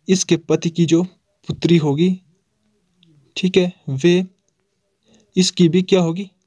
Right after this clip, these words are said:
पुत्री होगी, दोनों की क्या होगी, पुत्री होगी। क्वेश्चन बोल रहा है कि "वे मेरी सास के इकलौते लड़के की पुत्री का भाई है।" पुत्री है दोस्तों, पुत्री का एक भाई होगा, पुत्री का भाई होगा, यानी कि इनका ही लड़का होगा, ठीक है। जब ये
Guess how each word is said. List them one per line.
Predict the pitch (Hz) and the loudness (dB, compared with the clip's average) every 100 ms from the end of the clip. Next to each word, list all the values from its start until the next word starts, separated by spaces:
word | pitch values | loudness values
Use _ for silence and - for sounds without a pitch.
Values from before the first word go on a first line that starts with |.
| _ - | _ -12
पुत्री | 143 - | -6 -4
होगी, | 143 127 135 | -2 -4 -2
दोनों | 160 160 135 | 0 0 -2
की | 139 | -2
क्या | 156 | -2
होगी, | 147 165 | -2 -2
पुत्री | 175 143 143 147 | -4 -2 0 0
होगी। | 131 139 165 - - - _ _ _ _ _ _ | 0 -4 -12 -18 -20 -20 _ _ _ _ _ _
क्वेश्चन | - 175 170 | 0 2 2
बोल | 147 156 | 4 4
रहा | 180 | 2
है | |
कि | 175 190 - _ 143 | 0 -8 -10 _ -2
"वे | 175 196 | 0 2
मेरी | 160 147 156 180 - _ | 2 0 0 -2 -6 _
सास | - 156 185 - | -4 0 0 0
के | 147 | -2
इकलौते | 143 143 147 | 0 0 0
लड़के | 139 - 143 | 0 -2 -4
की | 165 165 - 156 | -2 -4 -4 -6
पुत्री | 143 147 143 | -4 -2 -2
का | 165 | 0
भाई | 156 135 131 | -2 -4 -4
है।" | 135 139 143 _ - - _ | -4 -6 -10 _ -20 -20 _
पुत्री | 160 - 185 | -6 2 2
है | 180 185 - | 2 0 -8
दोस्तों, | 147 180 | -10 -8
पुत्री | 185 151 - | -10 -8 -4
का | 156 | 0
एक | 156 160 | 0 0
भाई | 143 135 143 156 - - | -2 0 0 -2 -6 -4
होगा, | 135 139 143 | -2 -4 -4
पुत्री | 151 143 - | -8 -4 0
का | 160 | 0
भाई | 139 139 151 | 0 -2 -2
होगा, | 151 165 | -2 -4
यानी | 170 156 143 | -2 -2 0
कि | 175 175 - - - - _ - | -2 -4 -8 -20 -20 -20 _ 2
इनका | 185 185 151 | 4 4 2
ही | 143 | 2
लड़का | 151 160 156 | 0 2 0
होगा, | 135 165 180 _ - | -2 -6 -12 _ -8
ठीक | 175 | -4
है। | 175 | -2
जब | 160 156 147 | 0 0 2
ये | 160 | 0